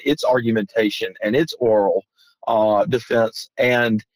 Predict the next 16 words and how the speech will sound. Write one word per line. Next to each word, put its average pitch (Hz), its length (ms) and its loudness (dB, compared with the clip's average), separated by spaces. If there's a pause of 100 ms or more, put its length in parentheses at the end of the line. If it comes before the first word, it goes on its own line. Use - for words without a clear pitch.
(300)
uh, 110 280 2
almost 170 540 2
immediately, 120 840 2
Chief 135 320 -2
Justice 135 420 -2
Beatty 113 480 0 (380)
stepped - 500 -2
in, 117 340 2 (120)
uh, 110 320 2
along 123 400 2
with 120 160 -2
Justice - 520 -2
Few, 165 360 2 (480)
um, 110 440 0
and 123 200 0
began, 131 800 2